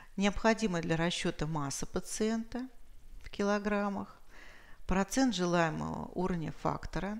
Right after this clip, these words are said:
Например, чтобы сделать оперативное вмешательство, мы знаем, что уровень фактора должен быть более пятидесяти процентов, то есть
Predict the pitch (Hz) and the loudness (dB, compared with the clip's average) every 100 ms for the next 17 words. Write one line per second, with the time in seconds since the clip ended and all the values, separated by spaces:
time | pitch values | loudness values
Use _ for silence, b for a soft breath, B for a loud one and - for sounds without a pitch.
0 | - 180 - 190 190 170 - - 156 156 | -8 -6 0 2 2 0 -2 -4 -4 -2
1 | 165 156 - - 147 151 151 147 151 143 | 0 -2 -2 -2 -2 -2 -4 -6 -6 -2
2 | - 196 214 - 247 196 147 151 147 - | -2 -2 -6 -6 -4 -4 -4 -6 -6 -8
3 | 151 - 165 - - - 262 240 214 214 | -8 -8 -8 -4 -4 -2 -6 -4 -4 -4
4 | 208 202 208 - - 156 190 226 - 156 | -4 -4 -6 -8 -6 -2 0 -2 -4 -10
5 | - 175 165 - - 147 143 147 139 165 | -10 -12 -10 -8 -4 -4 -4 -6 -6 -8
6 | 156 147 147 | -10 -10 -10